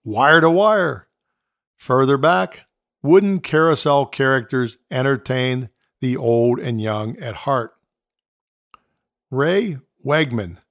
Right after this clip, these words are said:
and his family has en-, had entered their Belgian draft horses in the parade since the days of Crosley Field.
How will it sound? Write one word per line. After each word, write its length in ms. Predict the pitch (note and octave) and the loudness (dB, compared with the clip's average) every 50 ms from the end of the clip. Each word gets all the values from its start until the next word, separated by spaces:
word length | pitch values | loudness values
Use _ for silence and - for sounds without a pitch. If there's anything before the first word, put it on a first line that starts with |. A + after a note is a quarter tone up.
| _ _ _ _ _ _ _ _ - | _ _ _ _ _ _ _ _ -6
and 160 | C#3 B2 A#2+ | -4 -2 -2
his 160 | B2+ A2 - | -2 -4 -4
family 560 | - - A#2+ A2+ A2+ A#2+ C3+ C#3+ D3+ C3 - _ | -4 -2 0 0 0 0 0 -2 -4 -8 -12 _
has 200 | - C#3+ C3 A#2 | -6 -6 -6 -4
en-, 240 | A3+ E3+ D#3+ F3 F3 - _ _ | -4 -4 -4 -4 -4 -8 _ _
had 220 | - B2+ C3 B2+ | -6 -4 -2 -2
entered 380 | C3 C3+ D3+ C#3 - D#3+ E3+ C#3+ | -2 -2 -2 -2 -4 -4 -4 -2
their 160 | C3+ B2+ B2 | -2 -2 -2
Belgian 580 | A2 G#2 G2+ A2+ A2+ B2 C3+ B2+ C3+ D#3+ D3+ B2+ | -2 -4 -4 -2 0 0 0 0 -2 -4 -4 -4
draft 400 | G#2+ C3 C#3 D3 D#3 D3 - - | -2 0 0 0 0 -2 -4 -4
horses 400 | C3 B2+ B2+ A#2 - C#3+ B2 A#2 | -6 -4 -4 -6 -6 -8 -8 -6
in 80 | B2 | -6
the 40 | A#2 | -6
parade 480 | A2+ - - A#2+ A#2+ B2 C3 D3 D3 C#3 _ _ _ _ _ _ _ | -6 -6 -4 -4 -2 -2 -2 -4 -6 -8 _ _ _ _ _ _ _
since 260 | - - - E3+ D3+ - | -12 -6 -6 -6 -4 -6
the 80 | E3+ | -8
days 520 | C#3+ B2 B2 C3+ C#3+ D3+ D#3 D#3 D#3 C#3+ D3 | -8 -4 -2 0 2 2 2 2 0 0 -2
of 140 | D#3 C3+ | -6 -8
Crosley 500 | - - C3 C3+ C#3 C3+ A#2+ A2+ C#3 B2+ | -6 -2 0 0 2 0 0 -2 -4 -4
Field. 460 | - - C#3+ C#3 C3 B2 A2+ G#2+ F#2+ | -2 -2 0 2 2 2 0 -2 -4